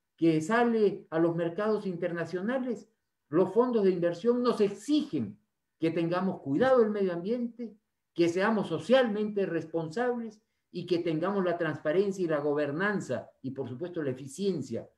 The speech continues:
en nuestra labor. Aprovechando las fortalezas de la empresa, focalizando y priorizando los esfuerzos.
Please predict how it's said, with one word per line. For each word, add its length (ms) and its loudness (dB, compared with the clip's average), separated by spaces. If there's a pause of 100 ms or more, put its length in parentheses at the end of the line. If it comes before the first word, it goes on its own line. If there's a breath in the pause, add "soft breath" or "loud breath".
(160)
en 180 -2
nuestra 380 -4
labor. 460 -2 (560)
Aprovechando 1200 2 (160)
las 300 2
fortalezas 840 2
de 100 0
la 80 2
empresa, 640 0 (160)
focalizando 960 2
y 80 0
priorizando 1160 0
los 200 -4
esfuerzos. 640 0